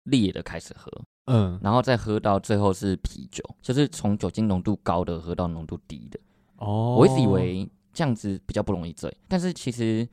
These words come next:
Speaker 1: 我两种方法都试过，
Speaker 2: 嗯，
Speaker 1: 正的跟倒的我都试过。
Speaker 2: 嗯。结果都一样醉。
Speaker 1: 其实都还是会，还是会醉啊，都还是会醉啊。
Speaker 2: 啊，速度嘞，有没有哪个比较快，哪个比较慢？
Speaker 1: 我觉得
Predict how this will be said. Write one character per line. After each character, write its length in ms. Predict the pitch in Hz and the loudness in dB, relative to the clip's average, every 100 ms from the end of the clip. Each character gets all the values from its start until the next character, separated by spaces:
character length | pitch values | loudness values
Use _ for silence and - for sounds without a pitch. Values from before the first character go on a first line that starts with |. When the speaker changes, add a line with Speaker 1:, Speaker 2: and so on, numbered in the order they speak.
| _ | _
Speaker 1:
我 100 | 107 | 4
两 120 | 107 151 | 4 4
种 120 | 117 | 0
方 140 | 104 | 0
法 100 | 104 | 0
都 140 | 90 90 | 0 -2
试 160 | - | -4
过， 200 | - - - | -8 -8 -8
Speaker 2:
嗯， 180 | - 135 | 0 4
Speaker 1:
正 160 | 113 113 | 6 6
的 120 | 101 | 6
跟 160 | 107 113 | 4 2
倒 180 | 87 | 0
的 100 | 78 | -2
我 120 | 82 80 | -8 -6
都 100 | 90 | -6
试 180 | - - | -8 -12
过。 120 | - | -14
Speaker 2:
嗯。 60 | - _ _ | -14 _ _
结 120 | 127 | 4
果 80 | 120 | 6
都 200 | 110 139 | 8 10
一 40 | 123 | 10
样 180 | 120 120 | 8 8
醉。 0 | |
Speaker 1:
其 0 | |
实 0 | |
都 0 | |
还 0 | |
是 80 | |
会， 140 | 110 98 | 8 8
还 80 | 151 | 2
是 80 | |
会 100 | 180 | 0
醉 200 | 185 175 | 0 2
啊， 80 | 147 | 2
都 100 | 139 | 2
还 80 | 156 | -2
是 100 | 127 | 2
会 120 | 143 | 2
醉 200 | 180 139 | 4 4
啊。 100 | 113 | 2
Speaker 2:
啊， 100 | 104 107 | 0 -4
速 280 | - 202 | 4 6
度 180 | 156 165 | 8 8
嘞， 140 | 110 98 113 | 8 4 0
有 80 | |
没 40 | 120 | 4
有 40 | |
哪 140 | 147 107 | 6 6
个 100 | 98 | 4
比 60 | |
较 100 | 95 | 2
快， 140 | 104 113 | 2 2
哪 80 | 90 | 0
个 100 | 90 | -4
比 120 | 90 | -6
较 80 | 90 | -6
慢？ 260 | 90 82 107 _ - | -6 -8 -14 _ -2
Speaker 1:
我 420 | 147 139 127 123 | 4 6 6 4
觉 380 | - 131 139 156 | 2 4 6 4
得 880 | 156 143 135 127 123 120 117 113 | 4 4 6 4 2 0 -2 -4